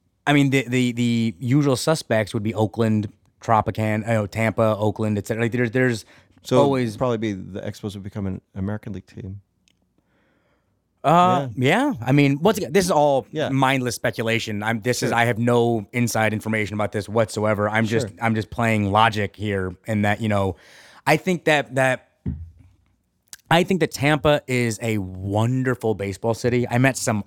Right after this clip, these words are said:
Speaker 1: <laughs> awesome fans there who love baseball, who love amateur baseball, who love college baseball, who love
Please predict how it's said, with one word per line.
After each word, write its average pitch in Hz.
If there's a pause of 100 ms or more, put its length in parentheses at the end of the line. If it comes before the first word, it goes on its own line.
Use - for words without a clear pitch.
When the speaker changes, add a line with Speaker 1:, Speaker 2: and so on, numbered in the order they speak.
(120)
Speaker 1:
<laughs> -
awesome -
fans 104
there 92 (180)
who 214
love 214
baseball, 107
who 123
love 147 (100)
amateur 156
baseball, 90
who 113
love 127
college 135
baseball, 92
who 113
love 117